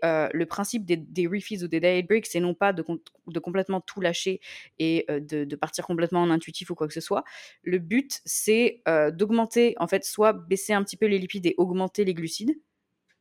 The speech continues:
En fait, c'est ça. C'est souvent une augmentation des glucides sur un, deux, trois jours ou alors peut-être même une semaine. Et souvent, ce qui arrive, c'est qu'après les refeeds ou les diet breaks, ça,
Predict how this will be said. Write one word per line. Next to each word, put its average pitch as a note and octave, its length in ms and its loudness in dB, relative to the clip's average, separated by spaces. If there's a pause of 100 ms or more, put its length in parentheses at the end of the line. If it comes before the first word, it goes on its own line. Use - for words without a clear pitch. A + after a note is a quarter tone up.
(120)
En F3+ 80 2
fait, G#3 140 4
c'est F3+ 60 -4
ça. D3 120 2
C'est - 120 -8
souvent G3 220 0
une A3 100 6
augmentation F#3 420 0
des G3 80 0
glucides F#3 420 -4 (220)
sur G#3 420 0 (140)
un, F3+ 300 4 (120)
deux, F3+ 200 2
trois E3+ 260 2
jours G3 200 0
ou D#3+ 40 6
alors F3 180 4
peut-être F#3 260 -2
même F#3+ 220 0
une F#3 140 0
semaine. F3 380 0 (420)
Et A3+ 120 6
souvent, A#3 360 0
ce - 100 -6
qui - 80 2
arrive, G#3+ 300 2
c'est - 140 -6
qu'après F3+ 300 2
les A3+ 100 6
refeeds G3+ 280 -2
ou G3+ 40 4
les F3 120 4
diet G3 200 4
breaks, G3 240 2
ça, D#3 140 0